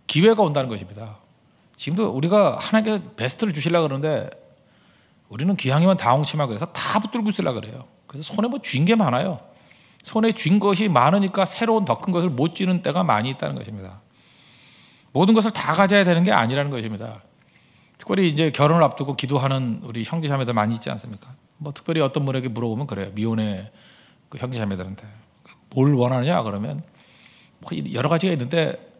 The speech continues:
제가 볼 때 제일 중요한 게 뭐 신앙하고 성격 아니겠어요? 신앙과 성격이라는 건 제가 딴 게 아닙니다. 어, 그 사람에게 있어서 성실성 뭐 이런 거예요. 정직성, 인테그리티 뭐 이런 거.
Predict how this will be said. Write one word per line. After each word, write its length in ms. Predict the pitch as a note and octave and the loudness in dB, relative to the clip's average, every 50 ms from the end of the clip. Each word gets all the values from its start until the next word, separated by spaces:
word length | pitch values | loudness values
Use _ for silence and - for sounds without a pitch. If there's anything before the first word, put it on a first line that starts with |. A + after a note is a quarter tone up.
| _ _ _ _ _ _ _ - | _ _ _ _ _ _ _ -16
제가 160 | - - F#3 | -8 -4 -4
볼 60 | A3 A#3 | -4 -4
때 60 | B3+ | -6
제일 300 | - - - C3 E3+ G3+ | -8 -4 2 2 2 4
중요한 260 | G#3+ G#3 G3+ G3 G#3 | 4 4 4 4 4
게 60 | A#3 B3 | 2 -2
뭐 160 | F#3 D#3 A#2 | -2 -2 -2
신앙하고 680 | - - - A#3 A3+ A3+ G#3 F3+ E3 D3+ D3 F3 F3+ | -2 0 2 4 4 4 4 4 2 0 0 -2 -6
성격 380 | E3+ - E3+ E3 G#2+ - F3 G3+ | -6 -4 -4 -4 -2 -2 0 0
아니겠어요? 420 | G#3+ F#3 C#3+ A#2+ - - - - - _ _ _ - | 2 0 0 -2 -6 -8 -10 -14 -14 _ _ _ -16
신앙과 480 | - - - D#3+ D#3 D3 D3+ C#3 A2+ | -14 -8 -4 -2 -2 -2 -2 -4 -6
성격이라는 540 | - - A#2 C3+ C#3 F#3 F3+ F3 E3+ E3+ E3+ | -6 -4 -4 -2 0 2 2 4 4 2 2
건 100 | G3+ G3+ | 0 -2
제가 180 | E3 - - - | -2 -4 -2 -2
딴 180 | - F3 F3+ G3+ | 0 0 0 0
게 60 | G#3 | 0
아닙니다. 440 | E3+ A2+ G2+ G#2 C#3 D3+ - - - - - - - - - _ _ _ - | 0 -2 -2 -4 -4 -4 -6 -6 -10 -20 -20 -20 -20 -20 -20 _ _ _ -16
어, 80 | - A2+ | -14 -8
그 100 | - - | -4 2
사람에게 380 | D#3 D3+ D3 D3 C#3+ C3+ C3 B2+ | 2 4 4 4 2 0 -2 -2
있어서 300 | A2 - B2+ A2+ C3 A#2+ | -4 -4 -6 -6 -6 -6
성실성 580 | - - G#3 G#3 - F#3 D3+ - - G2+ F#2+ - - | -4 -2 -2 -2 -2 -2 -4 -6 -8 -8 -10 -10 -16
뭐 180 | C3+ B2 G#2 | -16 -14 -10
이런 180 | A2 C3 E3 D#3 | -8 -6 -6 -6
거예요. 300 | C3 G#2+ G#2+ C3 D3+ - _ - - _ _ _ _ _ _ _ - | -6 -8 -10 -10 -16 -16 _ -20 -20 _ _ _ _ _ _ _ -16
정직성, 580 | - - A2 A#2 A#2+ A#2+ - - - - - - _ _ _ _ _ _ _ _ _ - | -10 -6 -4 -4 -4 -4 -6 -8 -8 -8 -10 -10 _ _ _ _ _ _ _ _ _ -14
인테그리티 640 | - A#2+ A2+ - C#3+ C3+ C3 A#2+ A2 - - B2 - _ _ _ - | -10 -10 -6 -4 -4 -4 -4 -6 -8 -10 -12 -14 -16 _ _ _ -12
뭐 140 | C3+ C3 | -8 -4
이런 180 | B2 A#2+ A#2+ G#2+ | -2 -2 -2 -2
거. 160 | G#2 G#2+ - | -4 -6 -14